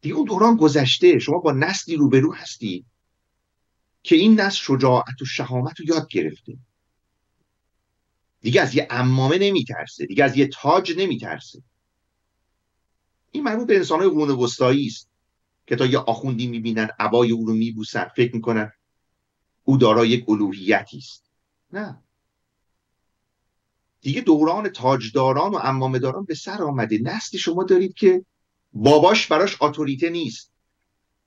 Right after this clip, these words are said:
اگه حرف غلط بزنه جلو پدرش وای میسته. این مربوط به نسلی است که اگه یه آخوند محل حرف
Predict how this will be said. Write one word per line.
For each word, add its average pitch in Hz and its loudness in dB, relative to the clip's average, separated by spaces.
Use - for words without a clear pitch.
اگه 131 0
حرف 143 -2
غلط 139 -4
بزنه 143 -10
جلو 156 -10
پدرش 139 -4
وای 143 -6
میسته. 107 -14
این 202 -2
مربوط 220 -2
به 196 0
نسلی 190 -6
است - -10
که 185 2
اگه 170 2
یه 170 2
آخوند 165 0
محل 156 0
حرف 143 0